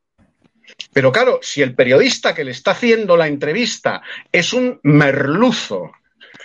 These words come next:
además de un acojonao, que no quiere meterle los deditos en la boca a esta hembra del harén podemita,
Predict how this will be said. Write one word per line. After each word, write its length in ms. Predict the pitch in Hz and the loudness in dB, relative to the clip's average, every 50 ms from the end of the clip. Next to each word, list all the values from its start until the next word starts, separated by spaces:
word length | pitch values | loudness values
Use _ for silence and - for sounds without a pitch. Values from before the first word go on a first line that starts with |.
| - _ - | -20 _ -4
además 380 | 139 135 139 165 202 220 190 | -2 -2 0 0 0 -2 0
de 80 | 175 220 | -2 -2
un 100 | 220 220 | 0 0
acojonao, 840 | 208 196 - 180 170 151 - 143 143 160 202 208 180 147 123 - - _ _ _ _ _ _ _ _ - - - _ _ _ _ _ _ _ _ _ _ _ - | 0 0 2 0 0 0 0 -2 0 0 0 0 0 -2 -4 -6 -10 _ _ _ _ _ _ _ _ -20 -20 -20 _ _ _ _ _ _ _ _ _ _ _ -2
que 140 | - 147 143 | -2 0 2
no 220 | 160 139 139 - | 2 0 -2 -2
quiere 400 | - 165 196 208 220 208 190 165 | -4 -2 2 2 2 0 0 -6
meterle 480 | 156 147 139 139 196 196 180 180 165 147 | -8 -8 -2 0 0 0 2 0 0 2
los 320 | 135 131 127 127 - - | 0 -2 -4 -4 -6 0
deditos 500 | 135 127 123 175 208 202 - 190 165 - | 0 0 2 2 0 0 0 0 0 0
en 160 | 165 151 151 | 0 -4 -2
la 140 | 147 143 147 | 0 0 0
boca 440 | 151 202 202 170 - 123 113 104 - - | 2 0 -2 0 -2 -4 -4 -4 -6 -6
a 160 | 110 117 135 | -2 -2 -2
esta 340 | 143 - - - 151 139 147 | -2 -4 -2 -2 0 2 2
hembra 400 | 175 196 196 180 165 143 139 131 | 2 2 0 -4 -2 0 0 0
del 160 | 127 120 113 | 0 -2 -2
harén 300 | 113 117 131 135 139 127 | -2 -2 -4 -4 -4 -2
podemita, 720 | 143 151 147 151 160 202 226 226 - 175 202 240 269 _ | 0 2 4 4 4 2 0 0 0 0 -2 -2 -4 _